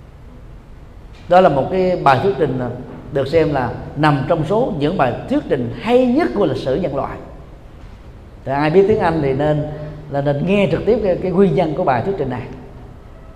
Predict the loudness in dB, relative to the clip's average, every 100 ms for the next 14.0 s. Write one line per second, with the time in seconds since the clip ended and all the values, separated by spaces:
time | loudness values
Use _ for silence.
0 | -20 -6 0 2 2 2 0 -2 -6 -12
1 | -16 -16 -18 -18 -12 -6 -4 -2 2 2
2 | 2 0 0 2 2 0 -2 -8 -14 -16
3 | -16 -18 -20 -20 -20 -20 -20 -18 -18 -18
4 | -18 -20 -20 -20 -20 -20 -20 -20 -20 -20
5 | -4 2 2 2 -2 -8 -12 -14 -12 0
6 | 2 2 0 0 0 0 -2 -2 0 -2
7 | -2 0 0 0 -2 -4 -2 -2 0 2
8 | 2 2 0 -2 -4 -2 0 0 0 -2
9 | -2 -8 -14 -16 -18 -14 -8 -4 0 2
10 | 2 0 -2 -2 -2 -4 -6 -12 -16 -6
11 | 2 4 4 2 2 -4 -6 -14 -16 -6
12 | 0 0 0 -2 -6 -10 -14 -16 -6 -4
13 | -2 -2 -2 0 0 0 0 -2 0 0